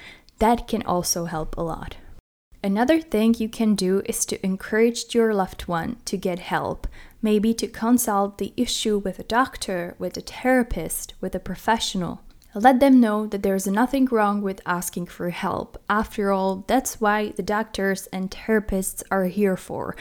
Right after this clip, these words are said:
to help us if we can't help ourselves. However, it's important to mention that the person must be ready to get help. Again, if you're going to pressure someone to get help, it can actually make the entire situation worse.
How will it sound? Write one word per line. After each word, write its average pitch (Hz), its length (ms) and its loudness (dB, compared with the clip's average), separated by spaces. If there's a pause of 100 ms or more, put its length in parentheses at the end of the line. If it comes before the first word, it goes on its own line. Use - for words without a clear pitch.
(320)
to 190 100 0
help 226 340 4
us 233 280 2
if 202 180 -4
we 196 140 -2
can't 190 560 -6
help - 340 -4
ourselves. - 720 -4 (560)
However, 226 800 4
it's - 180 -2
important 247 540 4
to 247 80 2
mention 202 560 0
that 185 160 0
the 202 80 -2
person 277 640 0
must 226 380 2
be 202 120 2
ready 196 360 2
to - 160 -8
get - 220 -8
help. - 400 -6 (260)
Again, 220 320 8
if 226 220 -2
you're 208 120 4
going 247 360 6
to 240 120 0
pressure 214 440 2
someone 190 480 0
to 208 160 -2
get 185 240 -2
help, 185 520 0 (140)
it 240 160 2
can 254 260 2
actually 202 440 0
make 190 260 0
the 190 140 -6
entire 190 500 0
situation 165 720 -4
worse. 160 420 -6